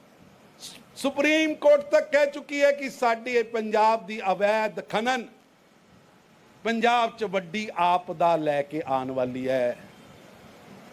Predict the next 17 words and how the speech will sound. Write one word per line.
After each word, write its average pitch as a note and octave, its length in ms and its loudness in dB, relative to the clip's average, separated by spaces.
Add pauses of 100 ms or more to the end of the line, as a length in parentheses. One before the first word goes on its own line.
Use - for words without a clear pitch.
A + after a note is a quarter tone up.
(460)
ਲੇਕਿਨ F3+ 320 2
ਪੰਜਾਬ F3+ 560 2
ਦੀ F#3+ 120 2 (140)
ਭਗਵੰਤ F3+ 440 2
ਮਾਨ F#3 260 0
ਦੀ F3 120 -4
ਸਰਕਾਰ F3+ 600 0 (840)
ਔਰ G3+ 200 2
ਅਨੁਸਿੱਖਿਆਪਨ A3 1080 0
ਔਰ F#3+ 120 -2
ਇਹ F#3+ 120 -4
ਨਲਾਇਕੀ G3 760 0 (720)
ਅੱਜ F#3+ 180 -6
ਪੂਰਾ F#3 400 0
ਪੰਜਾਬ D#3+ 580 -2
ਭੁਗਤ B2+ 400 -10
ਰਿਹਾ। A#2 140 -10